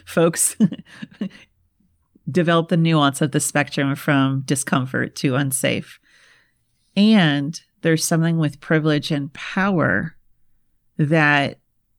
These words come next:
equates discomfort and unsafe. And there's almost an entitlement in there too that I wanted to acknowledge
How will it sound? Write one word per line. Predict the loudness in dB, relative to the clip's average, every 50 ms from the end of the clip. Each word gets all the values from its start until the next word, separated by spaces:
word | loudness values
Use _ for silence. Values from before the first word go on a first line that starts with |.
| _ _ _ _
equates | -4 -4 -4 -4 -2 0 0 0 0 -2 -4
discomfort | -2 -2 -2 -2 -2 -4 -2 -2 -2 -2 -2 -4 -4 -4 -2
and | -2 -2 0
unsafe. | -2 -2 -4 -4 -4 -4 -4 -4 -4 -8 -12 -14 -18 -8 -2
And | -2 0 0
there's | 0 -2 -2 -2
almost | 0 0 2 2 0 0
an | -2 -2
entitlement | -2 -4 -6 -8 -6 -2 0 0 2 2 0 0 -2 -2 -4 -2
in | -2 -2 -2 -2
there | -2 -4 -6 -8 -8
too | -8 -4 -2 -2 0 0 -2 -2 -4 _ _ _ _ _ _ _ _ _ _ _ _ _ _ _
that | 0 2 2
I | 2
wanted | 2 2 2 2 2 0 -2
to | -4 -4 -2 -2
acknowledge | -2 -2 -4 -4 -4 -2 -2 0 0 0 0 -2 -2 -4 -8 -12 -12